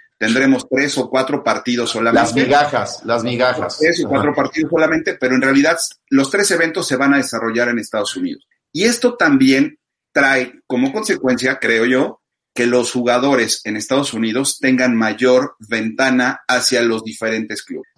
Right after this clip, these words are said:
Speaker 1: ¿Qué
Speaker 2: Sí.
Speaker 1: pasa? Estados Unidos está haciendo bien las cosas,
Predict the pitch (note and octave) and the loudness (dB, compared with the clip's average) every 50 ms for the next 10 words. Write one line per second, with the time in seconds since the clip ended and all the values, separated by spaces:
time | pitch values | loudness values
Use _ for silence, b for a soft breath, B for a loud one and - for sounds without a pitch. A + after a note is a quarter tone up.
0 | _ - D#3+ F3+ - - F#3+ G#3 G3 - C3 - - - _ _ _ _ _ _ | _ -4 -2 0 0 0 0 0 0 0 -2 -4 -6 -10 _ _ _ _ _ _
1 | - B2 A#2 - - D3+ D#3 E3+ D#3+ - C#3 C3+ D3 D#3 D#3 - - B2+ - - | -6 -4 -2 0 0 2 2 2 0 2 4 4 4 4 2 0 -2 -4 -2 -2
2 | C#3+ C3+ - C#3+ C#3+ C#3 C#3+ D3 D3 - - - A#2 A#2 C3+ C#3+ D3+ D3+ D3 D#3 | 0 0 2 4 4 4 4 4 2 0 -4 -4 0 2 4 4 4 4 0 -2
3 | - - B2 A#2 A2+ - - D#3 C#3 C3+ - G2+ F#2 F#2 - - | -2 -2 -2 -2 -4 -4 -2 -2 -2 -2 -2 -6 -8 -10 -12 -16